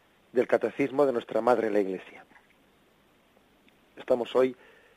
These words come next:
en el punto mil ciento trece. A partir de ahí, y comenzamos con un epígrafe dentro de esta sección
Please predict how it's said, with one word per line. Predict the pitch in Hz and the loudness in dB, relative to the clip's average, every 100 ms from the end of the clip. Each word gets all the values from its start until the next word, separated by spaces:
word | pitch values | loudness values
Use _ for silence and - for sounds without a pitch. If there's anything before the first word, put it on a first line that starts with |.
| _ | _
en | 120 110 | -8 -6
el | |
punto | 107 131 120 120 | -4 -2 0 0
mil | 123 | -2
ciento | - 127 113 101 | 0 0 0 -2
trece. | - 151 - 151 147 _ _ _ _ _ _ - | 2 2 4 0 -2 _ _ _ _ _ _ -8
A | |
partir | 131 110 - 127 | -4 -4 -2 -2
de | 117 127 | 2 4
ahí, | 135 - - _ _ _ _ _ | 2 -4 -20 _ _ _ _ _
y | 113 | -14
comenzamos | 98 113 117 - 131 135 120 - - - _ _ _ _ _ _ _ _ _ | -6 -6 -4 -4 0 0 -2 -10 -20 -20 _ _ _ _ _ _ _ _ _
con | - 127 | -8 -6
un | 135 | -2
epígrafe | 131 - 143 120 120 - 123 | -2 0 -2 2 0 0 -2
dentro | 120 120 113 | -2 -4 -2
de | 117 | -2
esta | - 117 110 104 - - - | 0 0 0 -2 -12 -20 -8
sección | 120 - - 139 120 | -6 -6 2 2 2